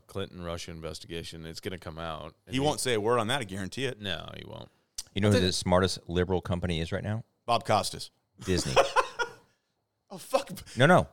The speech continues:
Speaker 3: Disney, they, once they got their ass
Speaker 2: Oh, they brought,
Speaker 3: spanked,
Speaker 2: uh, they brought a guy back in.
Speaker 3: they, they, their whole policy is now is shut the hell up.
Speaker 2: They brought someone else back in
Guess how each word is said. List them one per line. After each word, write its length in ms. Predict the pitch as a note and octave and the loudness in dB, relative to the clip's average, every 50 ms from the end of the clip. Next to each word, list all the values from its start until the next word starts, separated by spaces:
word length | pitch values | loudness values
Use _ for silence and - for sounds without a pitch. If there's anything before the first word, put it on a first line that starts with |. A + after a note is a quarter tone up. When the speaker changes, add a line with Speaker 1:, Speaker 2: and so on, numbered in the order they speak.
| _ _ F#2 | _ _ 0
Speaker 3:
Disney, 400 | G2+ B2+ C#3 D3+ C#3+ A2 G2 - - | 2 2 4 4 4 2 2 0 0
they, 220 | F#2 G#2 G#2 - - | 2 2 2 0 0
once 240 | - F2+ G2+ A2+ - | 2 2 2 4 4
they 100 | - G#2+ | 2 2
got 220 | G2 G#2+ G2+ - - | 4 4 4 4 4
their 300 | E2 D#2+ E2 - - - | 2 2 2 2 2 2
ass 260 | F2+ F2 F2+ F#2+ - - | 2 4 4 4 4 6
Speaker 2:
Oh, 160 | D#3+ E3 C#3+ | 6 8 8
they 120 | C#3+ D3 | 8 6
brought, 320 | C#3+ B2+ D3+ D3+ D3+ D3+ - | 6 8 10 10 10 10 8
Speaker 3:
spanked, 180 | - - D3 | 6 8 8
Speaker 2:
uh, 240 | C#3+ C#3 C3+ C3+ C3+ | 8 8 8 6 4
they 80 | - C3+ | 0 0
brought 160 | B2 C#3+ C#3+ C#3+ | 2 2 2 4
a 40 | |
guy 140 | C#3 F3+ F3 | 2 0 0
back 240 | B2 F#2+ E2+ - - | 0 -2 -4 -6 -6
in. 160 | E2+ E2 - F#2 E2+ | -8 -10 -10 -4 2
Speaker 3:
they, 420 | G2 F#2+ G2 G#2 A2 A2+ A#2 - - _ - - - - - | 4 4 6 6 4 2 0 -4 -10 _ -20 -20 -12 -4 0
they, 220 | F#2 G2 G2+ G2 - _ | 2 4 4 2 0 _
their 260 | - E2+ F2+ F#2 F#2 E2+ | -2 2 2 4 4 4
whole 120 | F2 E2+ | 2 2
policy 460 | - - G2 F#2+ G2+ - - A#2 G2+ | 4 6 6 6 6 6 2 2 2
is 120 | G2 F#2+ G2 | 0 0 0
now 340 | F2+ F2 F#2+ A2 A#2+ A#2+ - _ _ _ | 0 0 0 0 -2 -4 -10 _ _ _
is 220 | - D2+ C#2 - - - | -10 -8 -8 -8 -10 -8
shut 460 | - - - - F2 F2 F2 - - | -6 -4 -2 0 2 2 0 0 0
the 80 | F#2 | -2
hell 200 | F#2 F#2 E2+ D#2 A#1+ | 0 0 0 -2 -4
up. 200 | G1+ - - - - _ - | -6 -8 -10 -18 -16 _ -6
Speaker 2:
They 120 | A#2 A#2+ | -6 -4
brought 280 | F#2+ G#2 A2+ B2 - - | 0 2 2 2 2 0
someone 220 | - B2+ B2 A#2 | -2 -2 -2 -2
else 140 | A#2 A#2 - | -2 -4 -4
back 380 | - G2 G#2 G#2+ A#2 - - | -4 -2 -2 -2 -2 -2 -4
in 360 | A#2 A#2+ A2+ F#2 F2+ F2+ G2 | -4 -4 -4 -4 -4 -8 -10